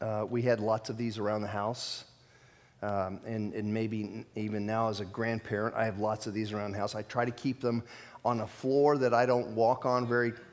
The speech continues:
frequently because there's nothing more lethal than stepping on one of these in, in the middle of the night on your way to the, to the bathroom. Um,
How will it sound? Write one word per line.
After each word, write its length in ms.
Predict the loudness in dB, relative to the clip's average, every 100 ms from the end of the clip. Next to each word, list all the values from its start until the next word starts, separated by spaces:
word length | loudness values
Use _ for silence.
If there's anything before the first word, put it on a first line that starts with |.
| -20 -6 -2
frequently 400 | 0 0 -2 -2
because 400 | -2 0 0 0 -10 0
there's 200 | 0 2
nothing 640 | 4 4 4 2 2 0 4
more 180 | 4
lethal 560 | 6 4 2 0 -2 -2
than 180 | -2 -4
stepping 480 | 0 2 2 2 0
on 220 | 0 0
one 160 | 0
of 100 | 0
these 220 | 0 -2 -2
in, 220 | -4 -6 -4
in 100 | -2
the 60 |
middle 260 | 2 2 2
of 120 | 2
the 80 | 0
night 420 | 0 0 -2 -12 -20 -20 -20 -20 -20 0
on 140 | 2
your 140 | 4 4
way 240 | 4 2
to 220 | 2 0
the, 160 | 0 -4 -10 -20 -20 -18
to 220 | -4 0 2
the 100 | 4
bathroom. 460 | 4 2 -4 -10 -14 -20 -8
Um, 360 | -4 -4 -6